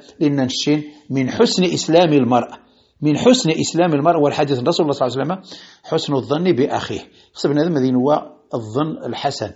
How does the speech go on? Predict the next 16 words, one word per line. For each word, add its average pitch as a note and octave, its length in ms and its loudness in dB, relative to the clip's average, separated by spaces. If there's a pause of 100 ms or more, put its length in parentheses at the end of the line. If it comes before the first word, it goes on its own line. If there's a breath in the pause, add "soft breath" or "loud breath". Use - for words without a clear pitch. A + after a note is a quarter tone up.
(720 soft breath)
ورب D#3+ 400 4
العالمين D#3+ 440 4
خاصة E3+ 400 0
لقضية D3+ 480 0
الزنا D3+ 460 0
يقارش E3 380 -2
أربعة D#3 320 2
شهود، C#3+ 320 0
ما G3 60 0
يزغث G3 180 2
وش F#3 160 4
كأربعة D3 340 0
شهود، G#2 260 -10 (380 loud breath)
ويا E3+ 120 4
أربعة D3+ 260 4
شهود E3 260 0